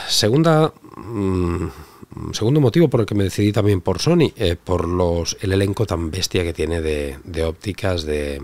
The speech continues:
de terceros. Y es que al final, em, tiene ópticas de, de todo tipo, color y tamaño y precio.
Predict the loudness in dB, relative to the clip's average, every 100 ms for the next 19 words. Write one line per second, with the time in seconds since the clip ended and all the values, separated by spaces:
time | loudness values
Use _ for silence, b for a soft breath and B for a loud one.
0 | -12 -10 -8 -8 -8 -10 -10 -14 -20 _
1 | B B B B B -2 0 2 2 2
2 | 2 0 -2 0 2 2 0 -2 -6 -2
3 | 0 2 2 0 -4 -2 -2 -4 -12 -4
4 | -2 0 -2 -8 -10 -2 -2 0 0 0
5 | -2 -6 -6 -4 0 2 2 2 -2 _
6 | _ _ -12 -8 -4 -2 0 0 -2 -2
7 | -4 -4 -8 -14